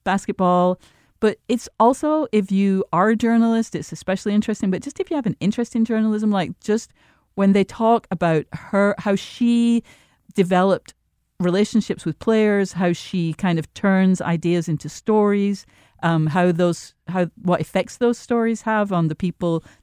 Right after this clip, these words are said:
that she writes about or, or the people involved in, in that community, um, <laughs> which is, of course, the basketball community, as we like to call them. <laughs> And so she was on last week, but there was an, another one in September of two thousand seventeen,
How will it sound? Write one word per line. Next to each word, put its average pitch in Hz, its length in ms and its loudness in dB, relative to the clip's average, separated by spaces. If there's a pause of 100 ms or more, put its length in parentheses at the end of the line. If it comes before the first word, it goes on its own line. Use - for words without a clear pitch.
that - 100 -12
she - 100 -6
writes 185 340 -2
about 170 400 0 (220)
or, 151 260 -2 (100)
or 147 340 -4 (300)
the - 60 -12
people 151 320 -4
involved 151 400 2
in, 143 220 0
in 151 140 -2
that 151 160 -2
community, 170 640 -2 (480)
um, 156 300 0
<laughs> - 40 -4
which 202 160 2
is, 160 100 -6
of 165 80 -8
course, 170 220 -2
the 160 160 -2
basketball 151 540 2
community, 147 480 -2
as 135 80 -8
we 160 80 -6
like 139 180 -6
to - 80 -14
call 151 160 -2
them. 147 200 -2
<laughs> - 40 -4
And 302 100 2
so 240 140 6
she 240 160 0
was 214 100 2
on 233 140 4
last 220 240 2
week, 214 160 -4
but 170 200 -2
there 190 80 2
was 180 120 2
an, 185 140 2 (160)
another 247 300 4
one 180 380 2
in 165 280 0
September 185 680 2
of 151 360 -4
two 208 140 -4
thousand 202 240 0
seventeen, 170 580 -2